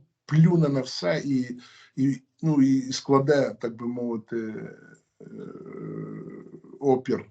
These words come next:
ну, відмовиться від опору. Тому тут ще й ця задача дуже складна. Загалом чотирнадцятого, чотирнадцятого грудня мають відбутися ці вибори.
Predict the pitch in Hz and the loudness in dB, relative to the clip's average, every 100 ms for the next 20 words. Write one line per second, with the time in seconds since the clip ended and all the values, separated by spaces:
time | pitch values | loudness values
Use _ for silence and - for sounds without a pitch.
0 | _ 120 127 139 131 135 143 143 127 127 | _ -12 -8 -4 -4 -2 -2 0 0 0
1 | 127 127 127 101 - - _ _ _ _ | -2 -2 -2 -4 -10 -20 _ _ _ _
2 | _ _ _ _ 160 180 254 233 202 160 | _ _ _ _ 2 4 6 4 0 -10
3 | - 139 - 151 151 - 165 202 160 - | -14 -14 -14 -12 -10 -6 0 2 2 4
4 | 196 160 - 202 165 135 131 127 113 - | 4 2 4 6 6 2 -2 -2 -4 -6
5 | 110 113 113 117 - 117 104 104 92 - | -8 -6 -8 -10 -10 -10 -10 -12 -14 -16
6 | _ _ _ _ 127 185 262 254 - 202 | _ _ _ _ 0 2 4 2 0 0
7 | 175 170 165 - 151 135 143 - 170 175 | 2 0 -4 -4 -2 -2 -4 -8 -6 -2
8 | 160 - 165 147 170 214 185 156 165 160 | -2 -2 -4 -4 -4 -4 -2 2 2 0
9 | 143 135 156 160 156 139 - 127 123 104 | -2 -6 -8 -10 -12 -12 -10 -4 -4 -6
10 | - - | -14 -20